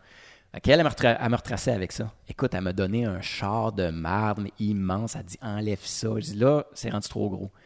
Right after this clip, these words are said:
Nine Gag vient de le poster. » Puis c'est un clone. Euh, YouTube, il l'a comme à cinquante-deux sources différentes. Là, les plus gros sites du monde en ce moment sont en train de le poster. T'es l-, comme le phénomène de l'heure. Là, ce qu'il faut que tu fasses,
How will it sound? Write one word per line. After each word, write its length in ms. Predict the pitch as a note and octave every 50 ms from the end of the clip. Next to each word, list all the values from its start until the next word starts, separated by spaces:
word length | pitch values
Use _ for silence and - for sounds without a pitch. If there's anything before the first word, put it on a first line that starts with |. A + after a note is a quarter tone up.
| - - - - - - - _ _ -
Nine 300 | F#2+ G2 G#2 C3 C3+ A#2+
Gag 240 | B2 A#2+ C3 B2+
vient 140 | A#2 A2+ G#2+
de 80 | G#2+ G#2+
le 60 | G#2
poster. » 520 | - _ A2 G#2 - - - - - G#2+ G2+ _ _ _
Puis 80 | - -
c'est 80 | - G#2
un 60 | G2
clone. 360 | - - G#2 F#2+ F#2+ F#2 F#2 - _ _ _ _ _ _ _ _ _ _ -
Euh, 240 | - F2 F2+ E2+ F2 F#2
YouTube, 420 | G2+ G#2+ A#2 B2 - - C#3 C#3
il 140 | C3 A#2 G#2+
l'a 80 | A2+ G#2+
comme 180 | - A2+ G2
à 140 | G2 E2+ D#2+ F2
cinquante-deux 540 | - - B2+ B2+ A2+ B2+ B2 B2 A#2 A#2 G#2+
sources 300 | - - A#2 A2+ A2+ -
différentes. 560 | - - - G#2 F2+ F2 F2 F#2 G2 - -
Là, 100 | C3 D3+
les 120 | D3+ C3+
plus 140 | - - B2+
gros 220 | B2 D3 C3+ B2+ A2+
sites 240 | - - D#3 C#3
du 140 | A#2+ A2+ A2+
monde 260 | G#2 G#2 A2+ C3 C#3
en 80 | B2+ A2
ce 80 | - -
moment 200 | G#2+ G#2 A#2 C3
sont 200 | - - G#2 -
en 100 | - F#2
train 140 | - - G#2
de 40 | G2+
le 60 | G2+
poster. 420 | F#2+ - G#2 G#2+ - - C3 C#3+ C#3+
T'es 200 | _ - G2 G2
l-, 360 | G2 G2+ G2 G2 G2 G2+ F#2+ G#2
comme 180 | - F#3+ G2+ G2
le 180 | G2+ G2+ A#2 A#2+
phénomène 520 | - - - B2+ A#2+ A#2 G#2 G#2+ A2+ A2 G#2+
de 80 | G#2
l'heure. 400 | F#2+ F2+ F2 F#2+ G2+ G2+ - - _ _ _ - - - - - - - - _ - -
Là, 360 | F#2+ G#2 G#2 A2+ B2+ C#3+ E3
ce 160 | D#3 - -
qu'il 100 | - -
faut 120 | - - A2+
que 80 | -
tu 100 | - - -
fasses, 640 | - - - A#2+ D#3 D#3+ - - - - - -